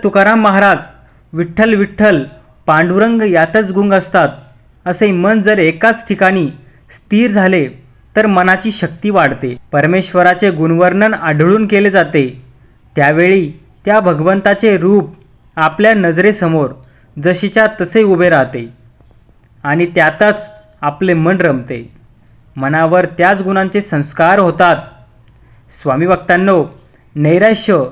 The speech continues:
नकारात्मक विचार, आचार यांना स्थानच राहत नाही आणि परमेश्वराच्या रूपातील निर्मळ आनंदाने मन भरून जाते.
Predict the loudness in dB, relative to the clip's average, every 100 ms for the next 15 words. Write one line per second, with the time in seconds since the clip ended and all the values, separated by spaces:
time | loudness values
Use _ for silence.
0 | -12 -20 _ -6 -4 0 0 0 0 -2
1 | -2 -4 0 2 0 -4 -18 -20 -20 _
2 | -6 -2 -2 2 2 2 0 0 0 0
3 | -2 0 0 0 0 -2 -4 -8 -12 -20
4 | _ _ _ _ _ _ _ -6 -4 -2
5 | 0 0 -2 -2 -2 0 0 0 0 -2
6 | 0 0 -2 -6 -20 -20 _ -6 0 2
7 | 4 2 0 -2 -2 0 2 2 2 0
8 | 0 -2 -2 -2 -2 -4 -8 -10 -18